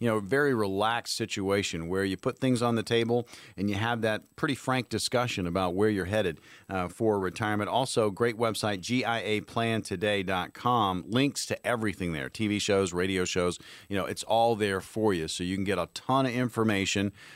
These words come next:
Uh, don't get too overloaded, but we're gonna give you an opportunity, uh, to get on the calendar with Gary and Tide, no cost or obligation. You can have that conversation in person. So these are just tips. Again, stretching your retirement dollars 'cause we're living longer. So find out about the fees.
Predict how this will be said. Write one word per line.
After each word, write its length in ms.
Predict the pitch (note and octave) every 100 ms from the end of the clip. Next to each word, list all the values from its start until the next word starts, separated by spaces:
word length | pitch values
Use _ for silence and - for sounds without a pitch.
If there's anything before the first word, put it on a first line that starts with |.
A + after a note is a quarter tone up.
| -
Uh, 80 | G2+
don't 200 | C3 G3
get 120 | G#3
too 220 | - G3+
overloaded, 600 | C#3+ G2+ F#2 E2 D#2 F2
but 120 | F#2
we're 100 | G#2+
gonna 140 | B2+ D3
give 160 | C#3+
you 60 | C#3+
an 40 |
opportunity, 1000 | C3 C3+ A#2+ G#2 - F3+ D#3 F2+ D2+ F2+ - - - -
uh, 80 | G2+
to 80 | F#2+
get 140 | B2
on 100 | B2
the 80 | G#2+
calendar 540 | - C#3+ D#3+ C3 F#2+
with 120 | F2
Gary 300 | - F#2 E2+
and 140 | E2 D2+
Tide, 260 | F2 F2
no 160 | E2+ F#2 -
cost 340 | F#2+ F#2 -
or 140 | F2+
obligation. 560 | F2 D#2+ D#2+ F2 F#2+ -
You 80 | F2
can 100 | E2+
have 120 | G2+
that 160 | F2 -
conversation 680 | F#2+ E2+ - F2+ E2+ E2 -
in 220 | F2+ E2+ D#2+
person. 440 | - G#2+ - C2+
So 160 | - G#2+
these 180 | F#3+
are 80 | G#3+
just 240 | D3 C3+ -
tips. 520 | B2+ G2+ - - - - - -
Again, 360 | A#2 A#2+ A#2+ F2+
stretching 460 | - D#3 F#3 F3+
your 80 | D#3
retirement 480 | B2+ A2+ B2+ B2+ A2+
dollars 260 | A2+ A#2 A2
'cause 160 | G#2+
we're 140 | G2 F#2+
living 500 | F#2+ A#2 A#2+ A2+ G#2+
longer. 360 | G#2 F2+ D2+
So 200 | - F#2
find 240 | E2+ A2+ C3
out 120 | C3+
about 220 | C3 C3+
the 100 | C3
fees. 500 | - G#2+ C#2+ - -